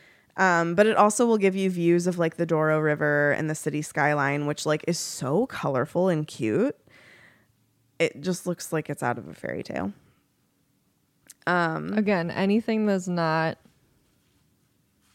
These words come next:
Speaker 2: the United States looks like a fairy tale to me. <laughs>
Speaker 1: I know. I know.
Speaker 2: I will say some parts here do, but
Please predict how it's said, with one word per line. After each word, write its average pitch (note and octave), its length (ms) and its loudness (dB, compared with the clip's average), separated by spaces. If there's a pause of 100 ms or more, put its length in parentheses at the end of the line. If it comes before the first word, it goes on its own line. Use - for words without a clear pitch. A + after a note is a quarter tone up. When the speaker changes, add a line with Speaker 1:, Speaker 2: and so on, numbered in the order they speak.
(260)
Speaker 2:
the F#3 100 -2
United D#3+ 280 -2
States - 520 -8
looks - 360 -6
like G#3 140 -8
a - 20 -10
fairy - 300 0 (120)
tale B3+ 260 0
to - 300 -14
me. - 300 -2 (140)
<laughs> - 160 -6
Speaker 1:
I - 160 -4
know. - 640 -6 (380)
I D#3+ 140 -2
know. D3 280 -4
Speaker 2:
I - 60 0
will A#4 140 8
say G#3+ 260 6
some B3+ 240 2
parts G3 520 2
here D#3+ 560 -4
do, G3+ 340 -6 (100)
but - 280 -6